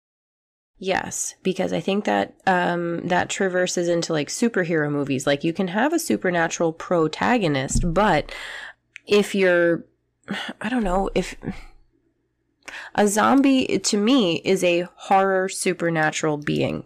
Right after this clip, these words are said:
period, full stop. So if a horror supernatural being is a protagonist rather than an antagonist in a story, does that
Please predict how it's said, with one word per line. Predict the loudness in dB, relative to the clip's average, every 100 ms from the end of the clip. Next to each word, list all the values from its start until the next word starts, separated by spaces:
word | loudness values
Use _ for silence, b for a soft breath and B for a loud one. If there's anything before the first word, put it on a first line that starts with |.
| -8
period, | -2 0 0 -4
full | -2 -2
stop. | -2 -2 -2 -4 -14 B B B B B
So | -4 2 6 4 2 _ _ 2
if | 4 4
a | 2 2
horror | -4 2 4 6 4 2
supernatural | 0 -2 0 0 0 0 -2
being | 0 0 0 -2
is | -2 0
a | 0
protagonist | -2 0 2 2 2 0 0 0 -2 -4
rather | -2 0 2 0
than | 0
an | -2 -2 0
antagonist | 2 2 2 0 0 0 0 -2 -4
in | -2 -2
a |
story, | -2 -2 0 2 0 -2 -6 B B _
does | -2 0
that | 0 -2